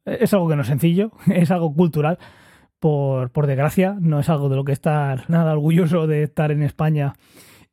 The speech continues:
y, y tener ese tipo de cultura que hacen poniendo música hasta las tres de la madrugada en unas fiestas de un pueblo.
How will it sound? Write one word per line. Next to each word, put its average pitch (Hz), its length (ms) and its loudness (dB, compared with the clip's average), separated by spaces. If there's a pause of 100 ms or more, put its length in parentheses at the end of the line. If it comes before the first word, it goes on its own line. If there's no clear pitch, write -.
y, 139 480 0
y 175 120 2
tener 160 220 2
ese 165 240 0
tipo 151 280 0
de 143 100 -2
cultura 220 640 -2
que 170 280 0
hacen 185 360 0
poniendo 175 300 2
música 175 380 0
hasta 165 200 -2
las 151 100 -2
tres 165 160 0
de 165 80 2
la 147 260 -2 (400)
madrugada 147 680 0 (240)
en 165 120 4
unas 156 160 0
fiestas 156 340 0
de 156 80 2
un 151 140 0
pueblo. 127 420 -4